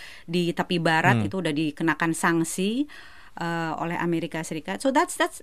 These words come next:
Speaker 1: that's a pretty big deal.
Speaker 2: Wow.
Speaker 1: Eh, dan ini memang, ya, perkembangan dari strategi Biden di, di, eh, Israel.
Speaker 2: I see. Dan aku nggak tahu ini reaching atau enggak, ya, tapi ini ada hubungannya dengan Pilpres nggak, ya, Pets? <laughs> Karena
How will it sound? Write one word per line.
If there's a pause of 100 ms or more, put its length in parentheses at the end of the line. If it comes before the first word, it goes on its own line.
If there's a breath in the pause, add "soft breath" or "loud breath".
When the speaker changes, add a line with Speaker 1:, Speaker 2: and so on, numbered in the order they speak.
Speaker 1:
that's
a
pretty
big
deal.
Speaker 2:
Wow.
Speaker 1:
Eh,
dan
ini
memang, (160)
ya, (160)
perkembangan
dari
strategi
Biden
di,
di,
eh,
Israel. (160)
Speaker 2:
I
see. (640)
Dan (560)
aku
nggak
tahu
ini
reaching
atau
enggak,
ya, (240 soft breath)
tapi
ini
ada
hubungannya
dengan
Pilpres
nggak,
ya,
Pets?
<laughs>
Karena